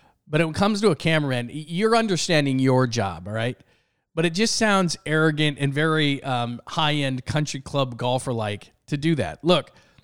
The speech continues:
sports has never been more about entertainment than it is right now, all right, when it comes back. But over the last number of years, sports is about entertainment, all right? Social media, you get to know the characters. Everyth-,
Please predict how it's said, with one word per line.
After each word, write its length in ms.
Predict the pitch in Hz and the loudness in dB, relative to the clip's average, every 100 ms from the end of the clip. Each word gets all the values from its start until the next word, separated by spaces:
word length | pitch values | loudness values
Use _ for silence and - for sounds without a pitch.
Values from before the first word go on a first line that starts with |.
| _ _ _ _ _ _ _ _ _ _ - | _ _ _ _ _ _ _ _ _ _ -10
sports 500 | - - 190 226 220 | -8 4 4 4 2
has 180 | 180 | 0
never 300 | 170 165 165 | 2 2 2
been 200 | 160 170 | 0 0
more 200 | 151 143 | 0 2
about 240 | 143 139 135 | 4 2 2
entertainment 560 | 131 131 135 120 117 | -2 -2 -2 -2 -2
than 140 | 117 117 | -2 -2
it 80 | 110 | -2
is 200 | 107 110 | -4 -6
right 180 | 104 | -8
now, 300 | 92 90 76 _ _ | -8 -12 -12 _ _
all 60 | 120 | -6
right, 180 | 120 123 | -6 -2
when 140 | 135 | -2
it 80 | 139 | 0
comes 240 | 143 123 120 | -2 -2 0
back. 400 | 139 147 - - - - - | 0 0 -2 -20 -20 -20 -6
But 100 | 131 | -2
over 100 | 143 | 0
the 80 | 127 | 0
last 300 | 143 175 208 | 0 0 0
number 260 | 185 175 | 0 2
of 100 | 165 | 0
years, 300 | 131 131 123 | -2 -4 -4
sports 340 | - 160 170 165 | -4 0 0 0
is 80 | 147 | 0
about 260 | 135 131 | 0 0
entertainment, 540 | 127 120 110 98 78 - _ _ _ _ - | -4 -6 -8 -12 -12 -20 _ _ _ _ -10
all 80 | 120 | -6
right? 200 | 120 131 - | -4 -6 -8
Social 460 | - 165 160 170 | -2 0 2 2
media, 380 | 151 151 156 151 | 2 2 4 4
you 160 | 139 131 | 2 0
get 160 | 143 | -2
to 80 | 151 | 0
know 120 | 139 | 0
the 100 | 127 | 0
characters. 760 | - 156 156 151 151 143 135 - - _ _ - | -2 -2 -2 -2 -2 -2 -4 -8 -20 _ _ -2
Everyth-, 500 | 160 165 175 - | 0 0 -4 -4